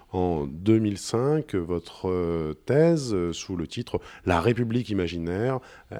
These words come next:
Amiens pendant les guerres de religion. Alors, est-ce que vous pourriez nous présenter en quelques points d'étape ce que contient cette thèse ? Et pour la, comme, pour la raccrocher au thème général de cette émission, euh, qu'est-ce que cette étude, euh,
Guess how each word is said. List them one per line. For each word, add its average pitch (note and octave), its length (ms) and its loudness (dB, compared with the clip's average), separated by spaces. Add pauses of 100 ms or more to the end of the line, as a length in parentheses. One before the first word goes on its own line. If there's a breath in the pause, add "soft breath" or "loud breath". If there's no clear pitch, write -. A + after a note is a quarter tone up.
(100)
Amiens G2+ 440 2
pendant G#2+ 420 2
les F2+ 160 -2
guerres G2+ 300 0
de F#2 160 0
religion. F2+ 560 0 (280 loud breath)
Alors, - 240 -10
est-ce G#2 140 -2
que - 80 -2
vous F#2+ 60 -2
pourriez F#2 240 -2
nous F2+ 60 0
présenter E2+ 420 -2
en D#2+ 140 -2
quelques F#2+ 340 0
points G2 260 4
d'étape G2 360 2
ce - 80 -14
que F2 80 -4
contient F#2 400 -2
cette D#2+ 420 -6
thèse ? D#3 300 4 (260 loud breath)
Et A2 200 2 (160 loud breath)
pour A2 160 2
la, G#2 240 4 (240)
comme, A2 340 -2 (100)
pour G#2 160 -4
la G#2 120 4
raccrocher C#3+ 680 2
au A#2+ 120 4
thème G#2+ 200 -2
général G#2 400 -2
de G#2+ 60 -2
cette - 160 -8
émission, D3+ 480 -2 (320 loud breath)
euh, G#2+ 200 0 (220)
qu'est-ce - 320 -2
que C3 400 2
cette G2+ 220 -4
étude, D3+ 480 -2
euh, G#2+ 280 -4